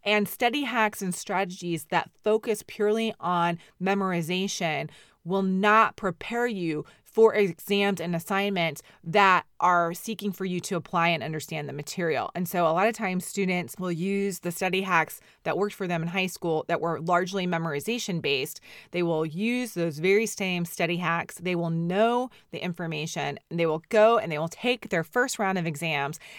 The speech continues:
and they will not do well. And they will not do well because they've simply memorized the information and they can't discern what the best answer is. They can't use that information. So just prepare yourself.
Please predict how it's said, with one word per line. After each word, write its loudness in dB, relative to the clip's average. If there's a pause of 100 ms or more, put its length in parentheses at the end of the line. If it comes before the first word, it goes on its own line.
and -2
they 0
will -2 (100)
not 2 (180)
do -2
well. 2
And 2
they 4
will 0
not 2
do -6
well 8 (120)
because -2
they've 2
simply 2
memorized 4
the -6
information 0
and 0
they 0
can't 0
discern 0 (240)
what -4
the -4
best -2
answer -8
is. -8
They -4
can't -6
use -6
that -2
information. -10
So -2
just -8
prepare -6
yourself. 0